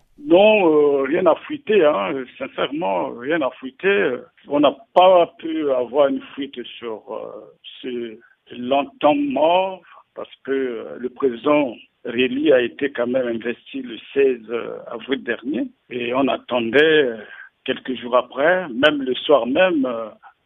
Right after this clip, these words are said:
euh, la démission du premier ministre sortant et son gouvernement.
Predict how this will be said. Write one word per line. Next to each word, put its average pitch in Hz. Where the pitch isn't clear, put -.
euh, 117
la 117
démission 123
du 123
premier 127
ministre 151
sortant 151
et 127
son 123
gouvernement. 120